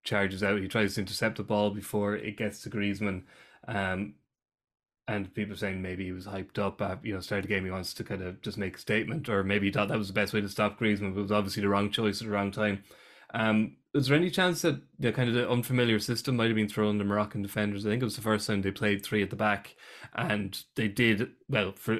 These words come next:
obviously, they conceded a goal for the first time in the tournament. They seemed a little all at sea. Did you see,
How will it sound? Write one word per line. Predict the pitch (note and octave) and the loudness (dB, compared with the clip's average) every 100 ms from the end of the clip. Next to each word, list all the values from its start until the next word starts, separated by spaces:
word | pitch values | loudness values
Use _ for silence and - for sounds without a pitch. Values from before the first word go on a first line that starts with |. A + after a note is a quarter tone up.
| A2+ | 0
obviously, | G#2 G2 A2 | 0 0 0
they | G2+ | 0
conceded | F#2 G2 G#2 F#2 F#2+ | -2 -2 -2 -2 -4
a | |
goal | F#2+ G3 A2 | -2 -2 -2
for | - | -6
the | G#2 | -4
first | A2 F#2+ | -2 -2
time | A2+ G2+ | -2 -2
in | G#2+ | -2
the | |
tournament. | G#2+ G#2+ G#2 G2 - - | -2 0 0 -2 -8 -10
They | - | -2
seemed | G#2+ C3 | 4 6
a | A#2+ | 6
little | B2 A#2 | 4 4
all | A#2 A#2 | 4 6
at | A2+ | 4
sea. | - B2 B2 | 2 4 4
Did | A2+ A2 | 4 0
you | G#2+ | -2
see, | - | -4